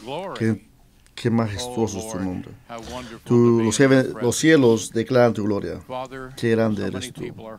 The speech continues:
Speaker 1: hurting
Speaker 2: Qué grande
Speaker 1: today.
Speaker 2: estar en tu presencia.
Speaker 1: People who
Speaker 2: Padre,
Speaker 1: need
Speaker 2: mucha
Speaker 1: your
Speaker 2: gente
Speaker 1: help.
Speaker 2: está dañada hoy en
Speaker 1: Maybe
Speaker 2: día,
Speaker 1: there are financial problems,
Speaker 2: que necesita tu ayuda.
Speaker 1: job-related problems,
Speaker 2: Quizás
Speaker 1: marriage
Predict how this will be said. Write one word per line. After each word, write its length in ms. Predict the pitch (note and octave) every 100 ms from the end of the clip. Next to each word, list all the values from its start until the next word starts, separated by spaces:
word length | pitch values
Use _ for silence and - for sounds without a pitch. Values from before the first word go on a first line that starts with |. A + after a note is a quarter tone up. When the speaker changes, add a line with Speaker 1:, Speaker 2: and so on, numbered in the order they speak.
| G#2
Speaker 1:
hurting 80 | G#2
Speaker 2:
Qué 120 | G#2+
grande 280 | G#2 A2 G#2
Speaker 1:
today. 80 | G#2+
Speaker 2:
estar 200 | - G2+
en 60 |
tu 100 | F#2+ -
presencia. 520 | F#2 - F#2+ - - -
Speaker 1:
People 400 | A#2 A#2+ A2+ A2 G#2 - - - - - _ - - _ -
who 60 | A2+
Speaker 2:
Padre, 200 | G#2 G2+
Speaker 1:
need 40 |
Speaker 2:
mucha 220 | G#2 G#2
Speaker 1:
your 80 | G#2
Speaker 2:
gente 140 | A2 G#2+
Speaker 1:
help. 40 |
Speaker 2:
está 280 | - G2+ G2
dañada 360 | F2+ G2+ G2+ F#2+
hoy 80 | F#2+
en 40 |
Speaker 1:
Maybe 120 | F#2 F#2
Speaker 2:
día, 60 |
Speaker 1:
there 120 | F#2+ G#2
are 40 |
financial 580 | - G#2 G#2+ A2 - A2
problems, 760 | - A2 G#2+ G#2 G#2 G#2 - - - -
Speaker 2:
que 80 | G#2
necesita 240 | A2 B2
tu 120 | A#2+ G#2+
ayuda. 220 | G2+ F#2 F2+
Speaker 1:
job-related 400 | G#2 G#2+ A2 G#2+ -
problems, 480 | A2 G#2+ G2+ G#2+
Speaker 2:
Quizás 180 | G#2+ G#2+
Speaker 1:
marriage 420 | G#2+ G#2 G#2+ G#2+